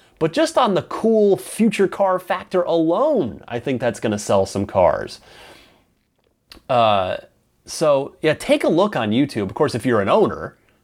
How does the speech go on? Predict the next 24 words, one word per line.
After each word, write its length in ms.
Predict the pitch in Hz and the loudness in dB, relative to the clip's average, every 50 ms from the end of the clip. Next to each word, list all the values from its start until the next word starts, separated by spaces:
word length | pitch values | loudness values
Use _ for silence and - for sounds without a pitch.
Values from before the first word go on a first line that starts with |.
| _ _ _ _ _ | _ _ _ _ _
you 220 | - 110 117 123 110 | -6 -2 -2 -2 0
should 260 | - - 165 156 135 | 0 2 2 2 2
be 80 | 131 127 | 0 0
getting 260 | 120 131 123 117 110 | 2 2 2 2 2
your 120 | 104 101 | -2 -4
software 760 | - - 139 120 120 - - 110 104 98 92 90 85 90 - | -4 0 2 2 2 2 0 0 0 2 2 0 0 -2 -4
any 220 | 127 123 120 117 110 | -4 -2 -2 0 0
minute 300 | 104 104 113 113 107 73 | 0 0 0 -2 -4 -4
now 240 | 95 90 87 90 95 | -6 -4 -2 -4 -4
if 120 | 92 - | -4 -4
you 80 | 117 104 | -6 -2
haven't 220 | 107 101 98 95 | -2 -2 -2 0
already. 380 | 87 90 95 101 98 92 90 92 | -2 0 0 0 0 0 -2 -4
It 100 | 98 - | -2 0
does, 380 | 135 117 113 113 104 104 - _ _ - - - - - - - _ - | 0 0 2 0 -2 -6 -10 _ _ -20 -20 -20 -20 -20 -20 -20 _ -8
it 140 | - 127 | -8 -4
does 300 | 101 156 151 147 139 110 | 0 2 2 2 2 0
roll 380 | 113 110 120 120 117 117 120 117 | -2 0 2 4 4 4 4 4
out 260 | 107 101 104 - - | 4 4 2 0 0
to 60 | - 107 | -4 -6
the 80 | 110 | -6
fleet 400 | 104 - - 117 117 127 120 113 | -6 -6 -4 0 0 0 0 0
in 240 | 117 107 101 101 95 | -2 -4 -4 -2 0
waves. 640 | 98 104 98 90 85 85 85 90 - - - - - | 0 0 0 0 -2 -4 -4 -6 -8 -8 -10 -14 -16